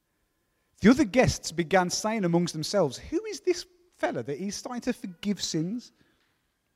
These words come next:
And Jesus says to the woman, "Your faith has saved you. Go in peace."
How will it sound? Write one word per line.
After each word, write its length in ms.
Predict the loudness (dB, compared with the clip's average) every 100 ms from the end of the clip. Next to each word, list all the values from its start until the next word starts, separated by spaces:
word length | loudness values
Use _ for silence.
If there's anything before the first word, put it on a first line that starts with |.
| _ -4
And 80 |
Jesus 300 | 0 0 0
says 240 | 0 -2 -2
to 120 | -6
the 100 | -6
woman, 380 | -4 -4 -8 -12 _ _ -20 -20 _ _ _
"Your 200 | 0 0
faith 600 | 0 -2 -2 -2 -8 -16 -12
has 220 | -8 -6
saved 580 | -4 -2 0 0 -2 -10
you. 180 | -10 -14 _ _ _ _ _ _ _ -8
Go 220 | -4 -2
in 140 | -4
peace." 520 | -6 -10 -10 -10 -14